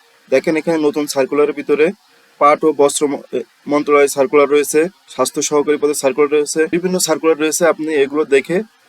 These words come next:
আবেদন করে নিতে পারেন। আসুন এবং সম্পূর্ণ ভিডিওটি দেখি। ভিডিওটি দেখার আগে কারারক্ষীর কাজ কি সে সম্পর্কে একটু জানি। কারারক্ষীর কাজ হচ্ছে বন্দীদের নিরাপদ আটক নিশ্চিত করা, কারাগারের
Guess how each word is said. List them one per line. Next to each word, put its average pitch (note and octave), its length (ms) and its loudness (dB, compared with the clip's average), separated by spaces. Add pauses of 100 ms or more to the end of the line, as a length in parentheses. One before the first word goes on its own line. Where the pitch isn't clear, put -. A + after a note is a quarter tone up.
আবেদন C#3 300 0
করে C3 180 0
নিতে A#2+ 200 -4
পারেন। G2+ 220 0 (200)
আসুন E3+ 280 -6
এবং D#3+ 180 -4 (100)
সম্পূর্ণ D3+ 440 -6
ভিডিওটি C#3+ 440 -2
দেখি। D3+ 220 -2 (200)
ভিডিওটি D#3 280 -2
দেখার C#3 340 0
আগে D#3 200 0 (180)
কারারক্ষীর D#3 580 0
কাজ D3 220 4 (160)
কি D3 120 -4 (260)
সে - 160 -10
সম্পর্কে D3 500 -4
একটু - 160 -8
জানি। C#3+ 260 0 (180)
কারারক্ষীর F3 540 0
কাজ D#3 180 4
হচ্ছে D3+ 240 -4 (240)
বন্দীদের D3+ 440 0
নিরাপদ D3+ 480 2 (100)
আটক D3+ 360 2 (100)
নিশ্চিত D3 440 -4
করা, C#3+ 180 4 (160)
কারাগারের D#3+ 540 4